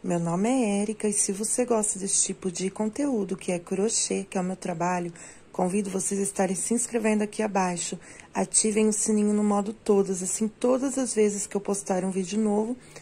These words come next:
vocês serão notificados. Convido também a conhecerem meu Instagram e meu Facebook. Todos os links sempre estão aqui abaixo na descrição do vídeo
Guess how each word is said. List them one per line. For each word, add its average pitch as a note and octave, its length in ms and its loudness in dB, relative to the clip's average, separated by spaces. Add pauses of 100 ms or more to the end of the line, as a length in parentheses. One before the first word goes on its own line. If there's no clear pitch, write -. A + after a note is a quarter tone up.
(300)
vocês A#3+ 440 2
serão A3+ 360 2
notificados. G3 840 -2 (260)
Convido A3 380 4
também G#3 320 4
a G#3 40 2
conhecerem G#3+ 560 2
meu G#3 240 4
Instagram G#3+ 600 2 (100)
e A#3+ 120 4
meu G#3+ 180 4
Facebook. G3 720 -2 (320)
Todos B3+ 320 4
os C4 160 2
links A#3+ 380 4
sempre C#4 360 2
estão B3 300 2
aqui A#3 240 0
abaixo G#3 420 2
na G#3+ 140 4
descrição A#3+ 580 -2
do G3+ 80 0
vídeo G3 480 -2